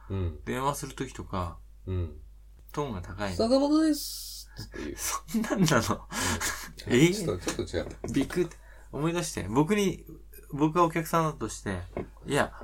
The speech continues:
Speaker 2: お客さんの会社に電話して。
Speaker 1: 「はい。
Speaker 2: じゃあ。
Speaker 1: はい、坂本です。」このぐらいかな。
Speaker 2: ああ、そうだ。
Speaker 1: このぐらいですよ。
Speaker 2: 会社でなんか電話取った時そうだ。
Speaker 1: うん。「はい」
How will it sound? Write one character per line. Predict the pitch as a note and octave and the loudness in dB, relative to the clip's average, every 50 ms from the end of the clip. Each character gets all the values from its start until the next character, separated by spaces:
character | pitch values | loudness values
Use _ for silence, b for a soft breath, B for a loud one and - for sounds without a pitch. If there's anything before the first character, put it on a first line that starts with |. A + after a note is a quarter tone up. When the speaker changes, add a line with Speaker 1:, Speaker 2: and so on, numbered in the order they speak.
| - - | -2 -2
Speaker 2:
お | B2 - | 0 4
客 | F3+ F#3+ F#3+ - | 4 4 4 4
さ | F#3+ F#3+ | 0 0
ん | F3+ F3 | 0 2
の | F3+ F#3 E3+ A#2+ - - | 2 2 2 2 0 -2
会 | - - F3+ F#3+ F#3 | -2 0 2 2 2
社 | - F#3 | 2 0
に | E3+ D#3+ D#3 D#3 - - - - | -4 -4 -6 -8 -10 -14 -8 -2
電 | C3+ D3 C#3+ | 0 2 2
話 | C#3 C#3+ C#3 | 2 2 -2
し | - | -2
て。 | - D3 D3 - - - | -6 -6 -6 -8 -8 -2
Speaker 1:
「は | - G3+ A3+ | 6 6 6
い。 | B3+ B3+ - - - - - - | 6 6 2 -6 -20 -18 -8 -2
Speaker 2:
じ | C3 C#3+ | 0 0
ゃ | - | 0
あ。 | - | -2
Speaker 1:
は | - - - G#3 | -4 2 6 8
い、 | G#3+ | 8
坂 | G#3 - F3 E3 | 8 8 4 4
本 | D3+ D3 - C#3+ | 4 0 -6 -6
で | C3 B2+ | -8 -8
す。」 | - - - - - - - - - - - - - - - - - - - - | -8 -14 -16 -16 -16 -16 -16 -18 -18 -18 -20 -20 -20 -20 -20 -20 -20 -20 -14 -6
こ | - C3 | -2 0
の | C#3+ C#3 | 0 0
ぐ | C3 | 0
ら | A#2+ | -2
い | A2+ | -4
か | - A#2+ | -6 -10
な。 | C#3 - - - - | -10 -10 -12 -10 -4
Speaker 2:
あ | - - B2 - | 0 0 0 0
あ、 | |
そ | - - - - E3 D#3 | 0 -4 0 2 2 2
う | - | 2
だ。 | - - - - - - - - | 0 -8 -12 -14 -16 -18 -18 -14
Speaker 1:
こ | - D#3 E3 | -8 -6 -4
の | F3+ | -2
ぐ | F#3+ F#3 | 0 2
ら | F3+ | 2
い | E3+ | 2
で | D3+ A#2+ | 0 -2
す | - - - | -4 -6 -2
よ。 | - | 0
Speaker 2:
会 | D#3 D#3+ D#3+ | 2 2 4
社 | F3 E3+ | 2 2
で | D#3+ D#3+ | 2 2
な | D#3 D#3+ D#3+ | 2 2 2
ん | C#3 | 2
か | B2 G#2+ | 2 0
電 | A#2+ A#2+ | 0 0
話 | A#2 A#2 | 0 0
取 | B2+ B2 - | -2 -6 -8
っ | |
た | - | -8
時 | - A#2+ - - | -14 -14 -12 -8
そ | - G#2+ F#2 | -6 -6 -6
う | F2+ | -8
だ。 | - - - - - | -10 -16 -18 -16 -16
Speaker 1:
う | A2 | -14
ん。 | G#2 F#2 - - - - - - - - - - - - - - - - - - - - | -14 -14 -14 -16 -18 -20 -20 -20 -20 -20 -20 -20 -20 -20 -20 -20 -20 -20 -20 -20 -20 -12
「は | - - D#2 E2+ F#2 | -4 2 4 4 4
い」 | G#2+ A2+ - | 4 2 -2